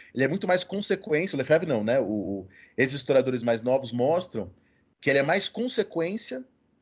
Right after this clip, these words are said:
do que causa, vamos dizer assim, do Grande Medo. Ele é posterior.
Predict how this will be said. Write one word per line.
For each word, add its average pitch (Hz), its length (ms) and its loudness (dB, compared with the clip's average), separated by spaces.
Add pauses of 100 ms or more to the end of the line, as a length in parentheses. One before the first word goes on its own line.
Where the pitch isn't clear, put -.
(800)
do 147 100 0
que 165 140 -12
causa, 139 540 4
vamos 110 220 -10
dizer 104 120 -6
assim, 113 180 -4
do 110 80 -8
Grande 107 220 -6
Medo. 107 140 -2
Ele 120 60 0
é 123 40 0
posterior. 143 580 -2